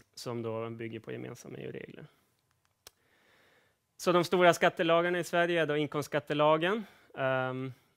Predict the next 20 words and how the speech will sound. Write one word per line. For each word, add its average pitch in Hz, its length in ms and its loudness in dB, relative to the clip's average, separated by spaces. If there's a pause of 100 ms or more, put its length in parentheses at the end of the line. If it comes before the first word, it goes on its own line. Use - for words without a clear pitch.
(180)
och 131 140 -10
det 139 80 0
är 135 220 2
kommunalskatten, 143 880 -4
statliga 143 400 -4
inkomstskatten, 139 840 -6 (360)
kapitalinkomstskatten 131 1120 -2
och 120 60 -8
dessutom 120 320 -6
bolagsskatten 127 760 -4
ligger 117 280 -10
i - 20 -12
inkomstskattelagen. - 720 -16
Så 123 100 -14
det 127 100 -4
är 135 80 0
en 123 60 -2
väldigt 113 300 -8
tung 120 240 -12
lag. 131 260 -12